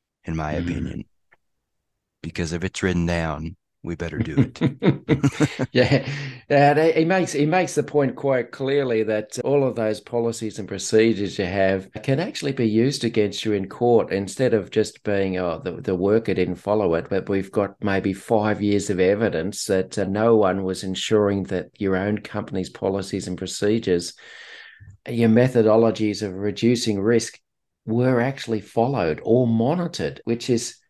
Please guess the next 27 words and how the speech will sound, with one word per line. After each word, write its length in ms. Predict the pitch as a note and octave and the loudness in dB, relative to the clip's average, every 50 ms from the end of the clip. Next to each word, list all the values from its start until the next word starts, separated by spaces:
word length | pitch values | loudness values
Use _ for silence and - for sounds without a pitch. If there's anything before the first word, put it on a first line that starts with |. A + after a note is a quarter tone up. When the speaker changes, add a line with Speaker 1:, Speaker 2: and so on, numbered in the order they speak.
| _ _ _ _ _ _ _ _ _ _ _ _ _ _ _ _ _ _ - | _ _ _ _ _ _ _ _ _ _ _ _ _ _ _ _ _ _ -16
Speaker 2:
I 120 | - G#2 A2 | -12 -12 -10
don't 160 | G#2 G#2 G#2 | -10 -10 -12
know, 360 | G2+ F2+ - - - A#2 - - | -12 -12 -12 -10 -10 -10 -6 -6
uh, 80 | C3+ | -6
to 160 | C#3 - - D#3 | -4 0 0 2
me, 160 | E3+ G3 F#3 | 4 6 4
it's 180 | C#3+ - - | 4 4 4
a, 140 | C3+ A#2 A2 - - - | 2 0 0 0 -2 -2
a 120 | B2+ A#2+ | -2 -2
great 420 | - - - B2 B2 B2+ B2+ - | -2 -4 0 2 2 2 2 0
wake-up 540 | G#2 G#2+ A2 A2 A2 G#2+ - G#2 F#2+ - - | -2 0 2 2 2 0 0 -4 -4 -4 -4
call 180 | - A2 G#2+ G#2 | -2 -2 -2 -2
for 160 | - - G2+ | -2 -4 -6
managers 720 | F#2 F#2+ G2 G#2+ A2+ A2+ G#2+ F#2 - G2 F#2 F#2+ - - | -4 -2 -2 -2 0 -2 -2 -2 -2 -2 -2 -2 -4 -8
as 180 | G2 F#2+ - - | -10 -8 -2 0
well 180 | A2+ A2+ A2 | 2 2 2
as 140 | G2+ F#2+ - | 0 -2 -2
safety 400 | - G2+ F#2+ F#2+ F#2 - - F2+ | -2 0 0 0 -2 -6 -10 -10
professionals, 640 | - F#2 F2 - G2 F#2+ G2 - - E3 F3+ B3 A#3 | -8 -8 -6 -2 0 0 0 0 -2 -8 -8 -8 -8
because 460 | - F#3 F3 - G3+ F#3 - - - _ - - - - - - - - - - _ _ _ _ _ _ _ _ _ _ _ _ _ _ - | -10 -10 -6 -4 -6 -6 -6 -8 -12 _ -20 -20 -20 -20 -20 -20 -20 -20 -20 -20 _ _ _ _ _ _ _ _ _ _ _ _ _ _ -6
the 120 | G#2+ A2 | -4 -4
whole 460 | G#2+ G#2+ B2 C3+ B2+ A#2+ A#2 G#2+ G2+ G2+ | -2 0 2 4 6 6 6 6 4 2
idea 520 | G2+ G#2 G2+ - A2 G#2 G2+ G2+ G2 G2 | 2 0 -2 -2 0 0 2 2 0 0
of, 120 | F#2 F#2+ _ _ _ _ _ - | -4 -4 _ _ _ _ _ -20
I 140 | F#2 F2 E2+ | -16 -16 -14
don't 180 | E2 E2 E2 F2 | -12 -12 -10 -8
know, 300 | F#2 F#2 F#2 F#2+ F#2+ | -6 -4 -4 -4 -6